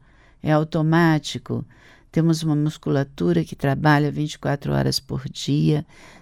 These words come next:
por todas as nossas vidas, pra fazer isso. Mas a nicotina vai enrije-, enrijecer esses tecidos, vai enrijecer os nossos vasos, ela vai envelhecer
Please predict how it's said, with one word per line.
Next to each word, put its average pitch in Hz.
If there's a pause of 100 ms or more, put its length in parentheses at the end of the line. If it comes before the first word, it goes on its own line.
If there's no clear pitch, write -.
(120)
por 139
todas 160
as 147
nossas 135
vidas, 139
pra 135
fazer 127
isso. - (720)
Mas 147
a 151
nicotina 135
vai 131
enrije-, 127 (160)
enrijecer 139
esses -
tecidos, - (560)
vai 135
enrijecer 135
os 127
nossos 117
vasos, 127 (440)
ela 123
vai 127
envelhecer 127